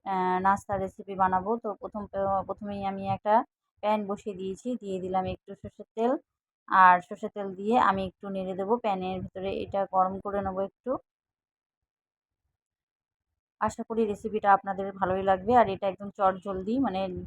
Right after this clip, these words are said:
চা খাওয়ার একটা নাস্তা, চায়ের সাথে খুবই ভালো লাগবে, আর বাচ্চাদেরও খুব ভালো লাগবে এরকম।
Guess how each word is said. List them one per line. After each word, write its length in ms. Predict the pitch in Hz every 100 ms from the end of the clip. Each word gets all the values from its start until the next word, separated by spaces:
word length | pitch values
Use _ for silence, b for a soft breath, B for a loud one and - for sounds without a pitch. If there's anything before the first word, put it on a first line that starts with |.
| -
চা 220 | 214 190 185
খাওয়ার 360 | - 196 196 208
একটা 400 | - - 196 185
নাস্তা, 400 | 185 185 185 -
চায়ের 300 | 208 202 180
সাথে 280 | 175 196 185
খুবই 320 | - 190 202
ভালো 240 | 196 190 190
লাগবে, 320 | 190 185 240 349 _ _ b -
আর 100 | -
বাচ্চাদেরও 560 | - 190 - 196 196 208
খুব 220 | - 190
ভালো 240 | 196 185 185
লাগবে 300 | 185 180 190 185
এরকম। 300 | 180 220